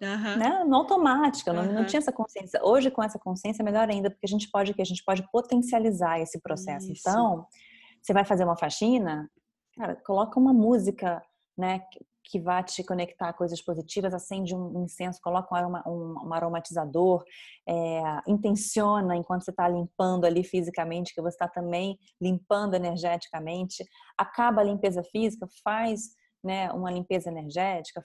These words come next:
Speaker 2: faz uma mentalização, eh, coloca luz dourada na sua casa, luz viole-, então, assim, tem tanta coisa que a gente pode fazer, eh,
Speaker 1: Sim.
Speaker 2: pra potencializar esse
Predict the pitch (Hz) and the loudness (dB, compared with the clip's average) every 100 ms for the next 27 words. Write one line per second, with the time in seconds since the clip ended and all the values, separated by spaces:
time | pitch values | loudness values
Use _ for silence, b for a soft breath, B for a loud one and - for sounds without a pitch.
0 | - 185 180 175 170 180 180 170 165 156 | -8 -4 -4 -4 -4 -4 -4 -6 -6 -12
1 | - - 180 190 190 175 - b b 160 | -16 -10 -6 -2 -2 -4 -8 b b -8
2 | 160 156 147 139 - 160 175 180 170 156 | -6 -4 -6 -8 -6 -2 -2 0 -2 -2
3 | - b _ 175 202 185 - - 156 151 | -8 b _ 0 2 2 -2 -4 -4 0
4 | 151 180 165 156 - - 175 202 190 160 | 2 2 0 -6 -14 -8 -2 0 0 -2
5 | 156 160 170 180 156 156 160 151 180 214 | -4 -4 -2 -2 -4 -8 -8 -4 -4 -4
6 | - 240 233 226 226 302 311 294 240 220 | -4 -4 -2 -2 -2 -4 -4 0 0 0
7 | 208 214 - - 196 - 190 170 170 160 | -4 -6 -8 -6 -6 -6 -8 -6 -6 -6
8 | - _ - 160 156 151 147 143 185 180 | -8 _ -12 -10 -8 -10 -10 -10 -8 -8
9 | 175 170 180 180 - _ - 247 277 254 | -8 -4 -2 -4 -8 _ 4 4 4 0
10 | 226 220 190 175 175 170 170 | -4 -4 -8 -6 -6 -6 -8